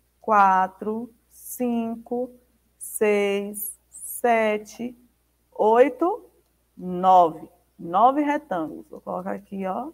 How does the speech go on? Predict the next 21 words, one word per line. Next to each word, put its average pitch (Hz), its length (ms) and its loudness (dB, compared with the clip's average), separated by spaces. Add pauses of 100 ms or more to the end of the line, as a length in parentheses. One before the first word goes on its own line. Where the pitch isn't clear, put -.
(960)
total 185 380 -2
de 214 140 -6
nove 170 380 -2
retângulos. 233 460 -10 (760)
Por 392 180 4
último, 330 600 0 (320)
é 220 280 0 (120)
de 208 120 0
amarelo 233 960 4
os - 280 -4 (640)
quadrados. 202 800 4
Tem 466 160 -4
algum 311 180 0
quadrado, 247 580 2
gente? 240 380 -2 (1600)
Tem, 180 240 -8
né? 208 340 -4 (840)
Aqui, 226 400 -2
essa 190 240 -6
casa, 208 480 -2
ó, 269 180 0